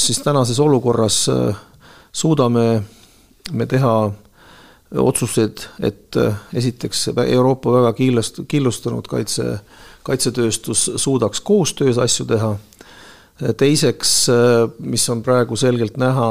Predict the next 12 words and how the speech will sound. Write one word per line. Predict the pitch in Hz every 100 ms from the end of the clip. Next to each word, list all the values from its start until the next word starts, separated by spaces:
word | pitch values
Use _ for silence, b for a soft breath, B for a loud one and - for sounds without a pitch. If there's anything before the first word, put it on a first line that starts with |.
| 110
on, | 110 110
et, | 110 - _ -
äh, | 117 104 - _ B B B B B _
et | -
loomulikult | 139 143 127 120 127
on |
lihtsam | 127 139 - 120
toota, | 117 117 117 - 117 104 B B _ _ _ _ _ _ _ - -
loomulikult | 120 123 110 107 -
on | 117
lihtsam | 127 - 113 104
toota | 113 113 - _ 131 113 110 110